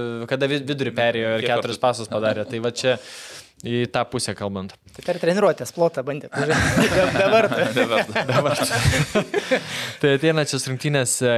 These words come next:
Speaker 1: ketvirtadienį, e, jų ir palinkėsim sėkmės, e, ir, ir,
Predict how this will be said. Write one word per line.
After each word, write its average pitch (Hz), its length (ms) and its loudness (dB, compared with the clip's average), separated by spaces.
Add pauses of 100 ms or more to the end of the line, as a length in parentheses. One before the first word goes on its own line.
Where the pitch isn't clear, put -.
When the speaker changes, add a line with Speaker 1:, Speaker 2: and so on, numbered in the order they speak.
Speaker 1:
ketvirtadienį, 143 1120 0
e, 170 280 -2 (540)
jų 127 220 -2 (140)
ir 110 260 -4
palinkėsim 113 500 -4
sėkmės, 123 640 -4
e, 117 180 -10 (760)
ir, 107 320 -10
ir, 110 280 -12